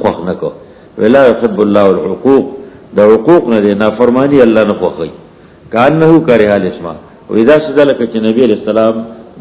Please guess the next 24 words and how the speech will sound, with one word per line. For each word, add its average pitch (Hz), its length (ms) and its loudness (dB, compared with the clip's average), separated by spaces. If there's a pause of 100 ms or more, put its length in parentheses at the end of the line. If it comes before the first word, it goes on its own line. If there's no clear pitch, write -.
(120)
دا 110 120 4 (220)
نوم، 160 160 -2 (120)
دا 113 120 2
ټکی 160 340 0 (100)
خوښ 107 180 -4 (140)
نه 95 40 -4
ګڼه، 85 300 -6 (500)
دا 123 160 4
نه 156 140 0
چې 160 140 -2
دا 123 220 2
خیرات 117 400 0
کول 104 140 -2
نشته 90 280 -8
دی، 85 140 -4 (380)
او 107 80 -2
دا 117 160 2
ټکی 151 320 0
نبی 120 260 2
علیہ 107 140 0
السلام 107 360 -2
خو 110 160 2
نه 120 100 0
ګڼه، 127 280 0